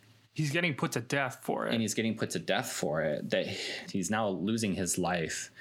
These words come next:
Speaker 2: and he didn't even succeed at what he wanted to do. And he wanted to die seeing that he succeeded, and that's why he's wanted to see Gondo.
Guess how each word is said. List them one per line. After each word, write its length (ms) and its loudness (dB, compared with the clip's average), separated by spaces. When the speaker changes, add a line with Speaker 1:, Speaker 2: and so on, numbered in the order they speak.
Speaker 2:
and 100 2
he 100 2
didn't 220 2
even 180 2
succeed 460 2
at 120 0
what 260 0
he 60 0
wanted 320 0
to 100 0
do. 360 0
And 80 0
he 100 0
wanted 360 2
to 100 0
die 440 0
seeing 520 2
that 140 -4
he 100 -2
succeeded, 800 0
and 100 2
that's 200 0
why 160 2
he's 320 0
wanted 260 2
to 80 0
see 160 2
Gondo. 600 0